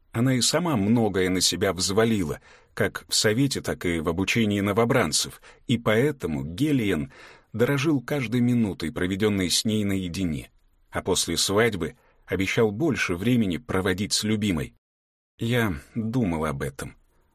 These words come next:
Он вяло улыбнулся. «Знаешь, пожалуй, после свадьбы отправлюсь в Хадингард. Найду другой способ защитить друзей и удержать людей от нашей войны». Гелиан ещё не знал, как это сделает,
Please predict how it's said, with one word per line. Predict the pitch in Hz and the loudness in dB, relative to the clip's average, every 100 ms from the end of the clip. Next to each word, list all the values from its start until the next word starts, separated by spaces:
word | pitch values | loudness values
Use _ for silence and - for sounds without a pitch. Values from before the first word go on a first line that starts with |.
| - | -4
Он | 127 | -2
вяло | 123 131 117 | 0 0 2
улыбнулся. | 107 107 95 98 71 69 - - _ _ _ _ _ _ _ - | 2 0 -2 -2 -4 -2 -4 -4 _ _ _ _ _ _ _ -6
«Знаешь, | 95 135 135 78 - - - - | 0 2 2 0 -4 -6 -16 -10
пожалуй, | - 95 123 120 90 - _ - | -4 -2 -2 -2 -4 -8 _ -6
после | 110 - 101 | -4 -2 -2
свадьбы | - 127 131 95 82 - - | -2 -2 -2 -4 -8 -8 -8
отправлюсь | 95 - 110 95 71 - - - | -6 -2 0 0 -2 -2 -6 -16
в | - | -6
Хадингард. | - 95 78 71 71 - - - _ _ _ - | 0 0 0 -6 -6 -10 -14 -20 _ _ _ -4
Найду | 131 135 123 | -2 0 0
другой | 110 123 117 101 | 0 0 2 2
способ | 82 - 87 - 76 - - | 0 -2 -2 -2 -4 -10 -4
защитить | 87 104 - - 104 | -2 0 0 -2 -4
друзей | 95 110 101 113 127 - - - - - | -2 -2 0 2 0 -2 -18 -20 -18 -4
и | 123 | 0
удержать | 110 110 92 98 87 92 | 2 0 0 0 0 -2
людей | 95 92 95 | -2 0 -2
от | 71 - | -2 -4
нашей | 87 - 85 | -4 -2 -4
войны». | 82 85 82 64 - _ _ _ _ _ _ - | -4 -4 -4 -8 -10 _ _ _ _ _ _ -12
Гелиан | 82 92 92 107 110 | -6 -2 0 2 0
ещё | 101 98 - 107 | 0 -2 0 2
не | 117 | 2
знал, | 113 101 - 71 | 2 2 0 -2
как | 92 80 | -4 -4
это | 82 92 | -2 0
сделает, | 80 87 87 78 69 | 0 0 -2 -2 -8